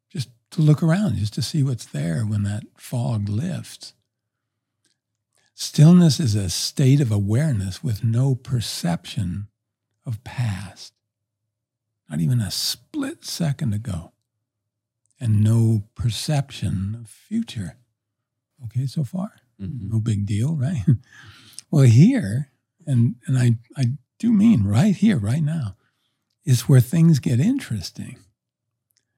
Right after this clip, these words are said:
Speaker 1: Because I'd like to suggest that since all of our negative emotions,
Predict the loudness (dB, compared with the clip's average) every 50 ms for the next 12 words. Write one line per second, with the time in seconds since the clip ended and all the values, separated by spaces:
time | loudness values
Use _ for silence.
0 | _ _ -6 0 0 2 2 0 -4 -4 -2 0 2 2 2 2 0 0 0 -2
1 | -2 -2 -4 -4 0 2 2 2 2 0 -4 -6 -6 -6 -8 -8 -6 -10 -4 0
2 | 2 2 2 0 -2 -6 _ -20 _ _ -4 -4 -2 0 0 0 0 -2 -4 -4
3 | -6 -8 -10 -14 _ _ _ _ _ _ _ _ _ _ _ -4 -2 0 2 4
4 | 4 6 6 4 4 4 2 2 0 0 -2 -2 -2 -2 -2 -2 -2 -2 -4 -6
5 | -10 -14 -14 -14 _ _